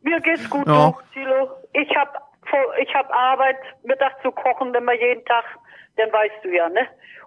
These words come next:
Speaker 1: Und rausgehen tue ich auch nicht. Das hat Opa
Speaker 2: Hm.
Speaker 1: denn alles immer gemacht und, ja, so ist das. Und heute
Speaker 2: Ja, aber
Speaker 1: hab
Speaker 2: da,
Speaker 1: ich mir
Speaker 2: darum
Speaker 1: überhaupt ge-, wie bitte?
Speaker 2: Ja? Ja, erzähl,
Speaker 1: Heute
Speaker 2: wa-,
Speaker 1: hab
Speaker 2: was
Speaker 1: ich
Speaker 2: hast du
Speaker 1: mir
Speaker 2: heute
Speaker 1: ge-,
Speaker 2: gemacht?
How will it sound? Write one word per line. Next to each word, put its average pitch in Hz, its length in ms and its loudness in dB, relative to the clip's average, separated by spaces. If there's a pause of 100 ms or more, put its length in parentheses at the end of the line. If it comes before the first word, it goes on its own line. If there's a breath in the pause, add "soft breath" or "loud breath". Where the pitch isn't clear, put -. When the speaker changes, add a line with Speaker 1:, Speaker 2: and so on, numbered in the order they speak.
Speaker 1:
Und 226 280 -2
rausgehen 247 520 0
tue 240 180 -4
ich - 100 -2
auch 247 200 0
nicht. 233 240 -2 (840)
Das 202 220 0
hat 214 220 0
Opa 240 240 0
Speaker 2:
Hm. 233 80 2
Speaker 1:
denn 196 160 4
alles 214 260 0 (100)
immer 208 140 -2
gemacht 196 500 -4
und, 175 260 -6 (580 soft breath)
ja, 220 260 2 (640)
so 220 180 0
ist - 200 -6
das. 160 120 0 (760)
Und - 100 -20
heute 240 120 4
Speaker 2:
Ja, 185 60 6
aber 139 80 6
Speaker 1:
hab 127 60 6
Speaker 2:
da, 123 100 6
Speaker 1:
ich - 60 -6
mir 120 60 -8
Speaker 2:
darum 127 220 4
Speaker 1:
überhaupt 240 320 2
ge-, - 80 -14 (720)
wie 247 120 0
bitte? 233 200 0 (180)
Speaker 2:
Ja? 107 220 0 (800)
Ja, 147 120 4
erzähl, 165 280 4
Speaker 1:
Heute 104 80 4
Speaker 2:
wa-, 117 100 4
Speaker 1:
hab 139 60 4
Speaker 2:
was 139 60 4
Speaker 1:
ich 156 60 4
Speaker 2:
hast 147 100 2
du 156 40 4
Speaker 1:
mir 143 60 6
Speaker 2:
heute 127 100 2
Speaker 1:
ge-, 127 40 2
Speaker 2:
gemacht? 139 220 0